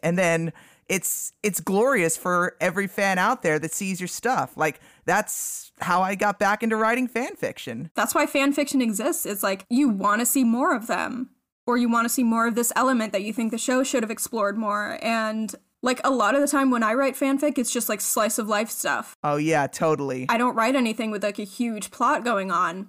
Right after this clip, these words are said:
Speaker 2: It's just slice of life with these characters because I lo-, I enjoy them and I miss being able to watch them. And so I like being able to kinda challenge myself to be, like, to write for them, to have these new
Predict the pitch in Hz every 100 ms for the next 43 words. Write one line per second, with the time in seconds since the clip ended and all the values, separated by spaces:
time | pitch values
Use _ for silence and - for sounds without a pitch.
0 | - 240 - - 226 - 311 - 220 214
1 | 226 302 247 240 - 233 277 262 220 220
2 | 247 208 202 214 214 214 214 - _ 220
3 | 202 202 196 _ - 226 220 220 196 220
4 | 240 254 262 214 208 214 220 226 - 220
5 | 208 220 208 208 202 - - 254 269 269
6 | - 202 220 214 220 214 202 220 233 220
7 | 220 214 220 226 240 - - 240 226 -
8 | 247 240 226 254 240 311 233 220 208 208
9 | - 202 202 196 - - - - 240 202
10 | 226 302 240 196 196 202 226 190 190 190
11 | _ - 214 247 254 226 208 214 214 208
12 | 202 202